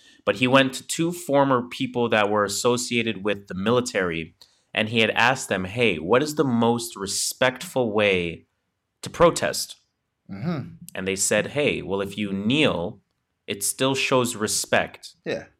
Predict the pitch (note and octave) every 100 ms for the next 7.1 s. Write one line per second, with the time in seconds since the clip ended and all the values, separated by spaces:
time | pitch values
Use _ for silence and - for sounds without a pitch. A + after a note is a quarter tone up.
0 | - G2+ G2+ F#2+ A2 A2+ A2+ A2 G2 A2
1 | G#2+ - G#2 G2+ G2+ F#2+ - A2+ G#2+ E2
2 | F#2 - - G2+ G2 F#2+ F2+ F#2+ E2+ -
3 | F#2 F2 - E2 - - A2 - - C4+
4 | G2 G#2 A2 B2 B2+ A#2+ B2 A#2+ E3 E3
5 | A2 - F#3+ B3+ G2+ - C3+ B2+ B2 B2+
6 | B2 A#2 A#2 G#2 - - F#2+ G#2+ E2+ -